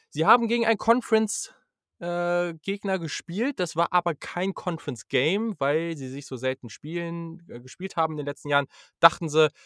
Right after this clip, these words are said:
wir schedulen das mal auch so. Das war nämlich Wake Forest at North Carolina. Wir haben gesagt, es gibt sehr viele Punkte. Sie haben es sich nicht nehmen lassen, über hundert Punkte zu erzielen in diesem Spiel. Fünfundfünfzig zu achtundfünfzig und U N C hat einen ganz wichtigen Sieg davon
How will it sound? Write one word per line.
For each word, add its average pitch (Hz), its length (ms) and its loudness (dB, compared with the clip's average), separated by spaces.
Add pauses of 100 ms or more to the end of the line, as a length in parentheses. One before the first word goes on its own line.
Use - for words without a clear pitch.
(160)
wir 143 160 4
schedulen 135 400 0
das 120 160 -2
mal 110 260 0
auch 104 240 -4
so. 220 360 2
Das 131 260 -2
war 127 100 2
nämlich 117 300 -4
Wake 139 240 -2
Forest 139 440 0
at 143 280 0
North 131 260 0
Carolina. 139 480 2 (800)
Wir 185 100 4
haben 220 80 4
gesagt, 175 300 4
es 156 100 -2
gibt - 160 -8
sehr 135 80 2
viele 127 200 -4
Punkte. 123 440 2 (320)
Sie 117 220 -8
haben 113 240 -2
es - 240 -10
sich - 400 -10
nicht 135 240 -8
nehmen 175 260 4
lassen, 113 380 0
über 131 240 -2
hundert 120 240 -4
Punkte 117 280 -8
zu - 120 -10
erzielen 107 320 -6
in 104 80 -6
diesem 104 160 -10
Spiel. 101 240 -10
Fünfundfünfzig 226 640 0
zu 185 100 2
achtundfünfzig 165 680 -4
und 131 220 -6
U 131 60 -4
N 127 80 -4
C 139 320 -6 (720)
hat - 280 -2
einen 127 240 -2
ganz 123 240 -2
wichtigen 147 240 -8
Sieg 135 200 -10
davon 101 420 -8